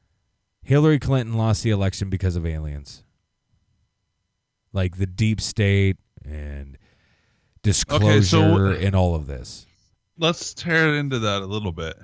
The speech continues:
Speaker 1: I'm all about ripping into
Speaker 2: Um,
Speaker 1: this.
Speaker 2: if the deep state hand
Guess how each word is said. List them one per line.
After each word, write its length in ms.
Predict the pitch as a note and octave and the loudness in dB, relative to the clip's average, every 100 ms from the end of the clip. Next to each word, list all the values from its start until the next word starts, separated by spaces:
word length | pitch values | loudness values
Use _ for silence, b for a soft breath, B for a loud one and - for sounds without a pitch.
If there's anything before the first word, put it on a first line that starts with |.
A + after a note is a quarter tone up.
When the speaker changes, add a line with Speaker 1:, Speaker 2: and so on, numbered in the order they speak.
| - _ | -20 _
Speaker 1:
I'm 160 | C#3 D3 | -18 -12
all 240 | A2 A#2+ | -4 0
about 260 | A#2 A2 E3+ | 2 2 2
ripping 320 | G2 F#2 F2+ | 0 -2 -4
into 560 | F2 E2 - D#2+ D2+ C#2 _ | -4 -4 -4 -4 -4 -10 _
Speaker 2:
Um, 440 | C3 C3 B2 G#2 F#2 | 0 2 0 -2 -4
Speaker 1:
this. 380 | D2+ - - - - _ _ _ _ _ _ _ _ _ _ _ _ _ _ _ _ - | -6 -6 -14 -20 -20 _ _ _ _ _ _ _ _ _ _ _ _ _ _ _ _ -8
Speaker 2:
if 240 | C#3+ - | -8 -6
the 160 | C#3 C3+ | -2 -2
deep 500 | B2 B2 E3 F3 - | -4 -2 0 0 -4
state 520 | - - D#3 D3+ C3 | -14 -2 0 0 -2
hand 640 | - C3+ C3+ C3+ B2 G#2+ | -10 -4 -2 0 -2 -6